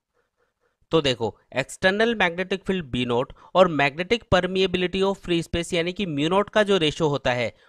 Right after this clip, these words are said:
उसे उस एक्सटर्नल मैग्नेटिक फील्ड की मैग्नेटिक इंटेंसिटी या मैग्नेटाइजिंग फोर्स कहा जाता है।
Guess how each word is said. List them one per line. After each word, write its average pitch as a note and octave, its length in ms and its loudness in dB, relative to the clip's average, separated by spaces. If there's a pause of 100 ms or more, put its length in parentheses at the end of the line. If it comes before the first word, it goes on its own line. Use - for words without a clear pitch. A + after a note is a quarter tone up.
(120)
उसे F3+ 300 -2
उस F3 180 -6 (100)
एक्सटर्नल F#3 580 0
मैग्नेटिक D3 480 -4
फील्ड C#3 200 -6
की D3+ 220 -6
मैग्नेटिक C#3+ 640 -4
इंटेंसिटी D3 760 -6 (260)
या G3+ 160 4
मैग्नेटाइजिंग D#3+ 680 0
फोर्स C#3 340 -2
कहा B2 240 0
जाता A2 300 -2
है। G#2+ 240 -6